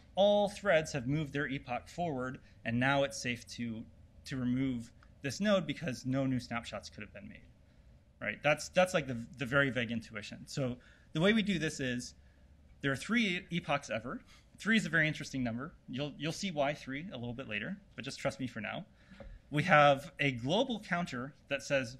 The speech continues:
"What epoch is it? Zero, one, or two?" And then each thread has a, a local snapshot of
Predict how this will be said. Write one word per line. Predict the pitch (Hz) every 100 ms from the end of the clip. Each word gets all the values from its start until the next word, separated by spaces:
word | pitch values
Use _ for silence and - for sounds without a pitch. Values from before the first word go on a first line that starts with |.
| 120
"What | 190
epoch | 175 165 131 -
is | 104 -
it? | - - - 117
Zero, | 131 131
one, | 120 117
or | 117
two?" | - 98 - - - - - _ _ _ _ _ _ _ _
And | 170 185
then | 185 190
each | 202 254 - -
thread | - 302 185 151 226 - - - - -
has | 143 170 160 156 - 143
a, | 139 135 135
a | 131
local | 120 196 214 190
snapshot | - 151 - - 131 180 -
of | 123 113 -